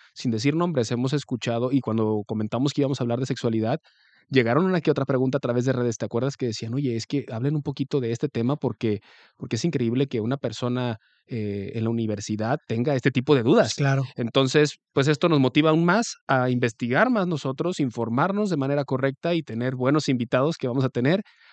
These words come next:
Speaker 1: para, pues, resolver todas las dudas posibles.
Speaker 2: Ahorita más adelante les decimos más o menos de qué vamos a hablar en estos temas para que tengan una idea de, de qué viene exactamente.
Speaker 1: Ujú.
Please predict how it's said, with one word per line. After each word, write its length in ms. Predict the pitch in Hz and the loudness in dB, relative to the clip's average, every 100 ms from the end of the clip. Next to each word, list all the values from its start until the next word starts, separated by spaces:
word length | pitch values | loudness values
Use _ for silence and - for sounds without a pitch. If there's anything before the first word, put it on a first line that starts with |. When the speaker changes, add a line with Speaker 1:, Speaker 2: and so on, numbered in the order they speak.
| _ - | _ -2
Speaker 1:
para, 800 | 120 120 117 117 113 110 110 - | 0 0 -2 -2 -2 -4 -6 -4
pues, 120 | 117 | -6
resolver 300 | 110 110 123 | -4 -4 -2
todas 180 | - 120 | -2 -2
las 100 | 113 | -2
dudas 220 | 117 110 | -2 -4
posibles. 300 | - 107 107 | -4 -4 2
Speaker 2:
Ahorita 200 | 156 175 | 2 4
más 180 | 196 196 | 4 8
adelante 220 | 190 185 | 8 8
les 100 | 202 | 6
decimos 280 | 147 156 160 | 6 6 6
más 160 | 160 160 | 6 6
o 20 | |
menos 160 | 165 | 6
de 80 | 143 - | 4 4
qué 80 | 151 | 6
vamos 260 | 165 180 | 8 6
a 40 | 139 | 6
hablar 340 | 131 135 175 | 4 2 4
en 120 | 160 | 4
estos 280 | 147 - 147 | 2 0 -2
temas 480 | - 151 214 - - _ _ 131 | 2 4 4 0 -10 _ _ -6
para 160 | 131 | -6
que 80 | 131 | -4
tengan 240 | 151 156 | -4 0
una 120 | 160 160 | 2 4
idea 220 | 151 147 | 6 6
de, 180 | 147 120 _ | 4 2 _
de 140 | 139 143 | 2 6
qué 120 | 165 | 6
viene 320 | 165 170 170 | 8 6 6
exactamente. 720 | 160 143 - 147 139 135 208 - | 4 2 2 2 2 0 -2 -2
Speaker 1:
Ujú. 220 | 110 | -4